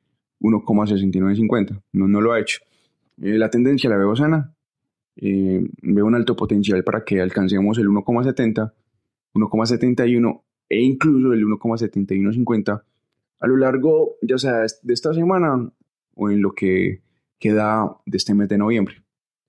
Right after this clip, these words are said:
En el episodio de mañana martes se estará aquí hablando sobre acciones e índices bursátiles, pero no estaré yo. Estará mi colega desde Chile, Rodrigo Águila.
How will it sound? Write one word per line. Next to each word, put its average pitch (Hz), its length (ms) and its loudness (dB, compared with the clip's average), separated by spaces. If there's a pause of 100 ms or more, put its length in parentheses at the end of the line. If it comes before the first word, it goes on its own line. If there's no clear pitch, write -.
En 123 120 2
el 123 100 2
episodio 135 840 2
de 120 80 0
mañana 113 400 0
martes 117 760 -2 (400)
se - 100 -18
estará 101 280 -2
aquí 113 180 -2
hablando 131 800 2
sobre 101 460 -2
acciones 120 500 0
e 110 60 0
índices 104 320 0
bursátiles, 101 580 -2 (320)
pero 139 420 0
no 107 120 0
estaré 107 320 -2
yo. 127 340 -2 (720)
Estará 113 360 -2
mi 127 120 4
colega 104 600 0
desde 113 300 0
Chile, 123 420 2
Rodrigo 98 520 -2
Águila. 98 360 0